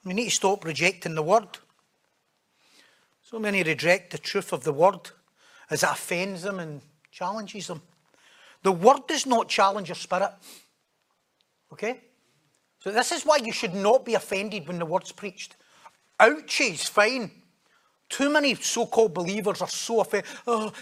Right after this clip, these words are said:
they said that to me and I've just, I'm raging." Really?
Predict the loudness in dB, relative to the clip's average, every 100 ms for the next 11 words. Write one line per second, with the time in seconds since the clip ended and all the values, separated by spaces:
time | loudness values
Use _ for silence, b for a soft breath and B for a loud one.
0 | B -4 -2 -4 -4 0 0 0 -4 -8
1 | -2 -2 -2 -8 -14 -14 -12 -12 _ _
2 | _ _ -16 -14 -12 -14 -12 -12 -10 -10
3 | -10 -10 _ _ _ _ _ _ _ _
4 | _ _ _ _ _ -2 0 0